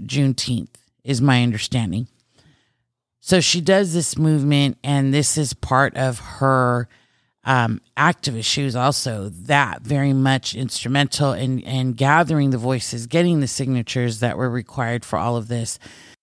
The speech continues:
I love that she took that extra step and just did what she had to do. You know, very inspiring. I can't, I'm eager to learn about her.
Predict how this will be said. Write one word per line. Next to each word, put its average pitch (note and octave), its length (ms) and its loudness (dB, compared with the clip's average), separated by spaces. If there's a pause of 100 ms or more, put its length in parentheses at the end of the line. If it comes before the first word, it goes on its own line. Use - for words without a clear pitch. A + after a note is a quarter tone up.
(460)
I G3+ 260 4
love F3+ 480 2
that C3+ 340 0
she D#3 600 0
took - 280 0
that C#3+ 200 -2
extra C3+ 420 -6
step - 580 -2 (480)
and C#3+ 300 2 (760)
just - 340 0
did E3 220 2
what C#3 180 -2
she D#3 200 0
had C3+ 260 0
to C3 100 -8
do. E3+ 440 -2
You C#3 120 -4
know, D#3+ 120 4
very F#3 320 2
inspiring. C3+ 720 0
I A#2 80 -6
can't, D3 280 0
I'm D3+ 220 -2
eager E3+ 400 2
to C3 100 -2
learn B2 220 0
about A2+ 240 -4
her. A2+ 260 -6